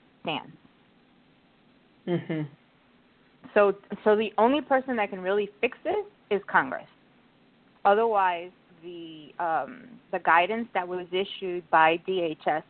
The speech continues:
Speaker 1: as a result of the announcement made by A G Sessions is what will be adhered to, which, which states,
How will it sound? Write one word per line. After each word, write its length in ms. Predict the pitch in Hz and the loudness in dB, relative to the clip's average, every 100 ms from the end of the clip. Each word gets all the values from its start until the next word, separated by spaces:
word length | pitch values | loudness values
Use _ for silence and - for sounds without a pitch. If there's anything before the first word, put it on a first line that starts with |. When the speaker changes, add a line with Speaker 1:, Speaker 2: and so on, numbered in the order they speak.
| - | -6
Speaker 1:
as 140 | 147 175 | -4 -2
a 100 | 175 | -4
result 440 | 175 170 180 180 | -2 4 4 4
of 200 | 185 170 | 0 0
the 320 | 165 170 160 165 _ - | -4 -4 -6 -10 _ -2
announcement 600 | - 180 185 190 202 185 170 | 2 6 4 4 -8 -10 -8
made 240 | 165 170 | -10 -6
by 120 | 160 | -6
A 260 | 156 160 170 | -4 -6 -8
G 160 | 170 175 | -10 -2
Sessions 400 | - 247 - 339 359 _ _ _ _ | 2 2 -2 -8 -10 _ _ _ _
is 340 | 175 180 170 170 | 2 4 2 -2
what 320 | 165 160 165 - | -10 -2 0 0
will 180 | 175 160 | -6 -6
be 160 | 165 160 | -8 -10
adhered 400 | 139 - 151 135 - | -10 -6 -6 -6 -8
to, 220 | - - - _ _ _ _ _ _ _ _ _ _ _ _ _ _ _ | -8 -8 -12 _ _ _ _ _ _ _ _ _ _ _ _ _ _ _
which, 240 | 180 170 - - | 4 4 -2 -6
which 240 | 185 175 - _ | 0 0 -2 _
states, 280 | 185 175 | -2 -2